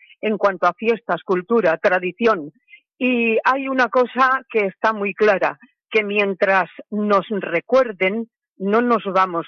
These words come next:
del todo. Y Antonio Hernández se le recordará siempre porque ha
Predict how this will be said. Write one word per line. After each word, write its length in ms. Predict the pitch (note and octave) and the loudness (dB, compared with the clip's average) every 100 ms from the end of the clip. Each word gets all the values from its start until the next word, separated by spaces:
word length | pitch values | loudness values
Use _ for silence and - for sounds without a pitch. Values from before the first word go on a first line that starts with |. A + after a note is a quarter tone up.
| - | -2
del 240 | D3+ D3 | -2 -2
todo. 380 | - F#3+ D3+ C3+ _ _ _ - | 0 2 0 -6 _ _ _ -4
Y 440 | A3 G#3 G3+ F3+ | -2 0 -2 0
Antonio 540 | F3+ F3 D#3+ F#3+ G3 G3+ | 0 -2 0 0 0 0
Hernández 500 | F#3+ F3+ F3 E3+ F#3+ F#3 - | 0 0 0 0 -2 -6 -2
se 100 | G#3 | 0
le 120 | F#3 | 2
recordará 720 | F#3 E3+ E3+ E3 D#3+ E3 F3+ - _ _ - - | 0 0 0 0 0 0 0 -6 _ _ -20 -10
siempre 680 | G#3+ G#3 G#3+ G3 F#3+ F#3 G3 | -2 0 0 -2 -2 -2 0
porque 520 | A3 F#3+ F3+ F#3+ F3 | 0 0 -2 -2 0
ha 120 | F#3+ | 0